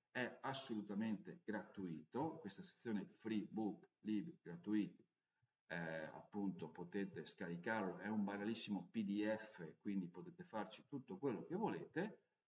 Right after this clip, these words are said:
eccolo qui già scaricato, e tra i vantaggi di questo libro è che è pieno zeppo di link, quindi come vedete ci sono tante frasi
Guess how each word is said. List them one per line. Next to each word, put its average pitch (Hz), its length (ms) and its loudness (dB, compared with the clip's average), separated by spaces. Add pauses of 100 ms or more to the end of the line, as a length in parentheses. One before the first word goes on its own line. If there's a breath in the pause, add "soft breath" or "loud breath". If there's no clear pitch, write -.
(100)
eccolo 110 440 -2
qui 101 320 2
già 104 400 0 (220)
scaricato, 123 960 0
e 143 360 0 (320)
tra 156 240 4
i 101 100 2
vantaggi 101 640 4
di 90 160 -2
questo - 480 2
libro 123 720 2 (220)
è 131 300 4
che 113 260 0
è 107 300 2
pieno 131 480 4
zeppo 101 720 0
di 107 320 4 (220)
link, 110 840 2 (200)
quindi 104 340 2
come 113 320 2
vedete 92 760 0
ci - 140 -8
sono 98 480 0
tante 117 440 0
frasi 98 520 2